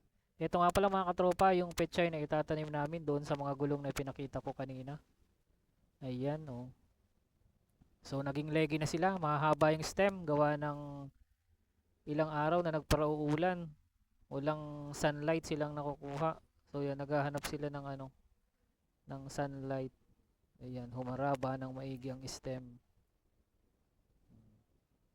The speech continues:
By next week, pwede na yung mga katropa na i-transplant. So, bali ang palatandaan mga katropa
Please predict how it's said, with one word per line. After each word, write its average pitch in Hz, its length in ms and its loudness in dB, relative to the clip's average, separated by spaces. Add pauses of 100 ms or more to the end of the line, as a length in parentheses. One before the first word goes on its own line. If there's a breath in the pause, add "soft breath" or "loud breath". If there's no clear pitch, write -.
(340)
By 139 160 -2
next 151 240 -6
week, 180 240 -2
pwede 147 160 2
na 147 160 0
yung 147 160 2
mga 147 160 0
katropa 151 400 2
na 143 240 -2
i-transplant. 139 720 -4 (720)
So, 147 160 -8
bali 156 240 4
ang 160 80 0
palatandaan 160 720 4
mga 156 240 2
katropa 156 320 2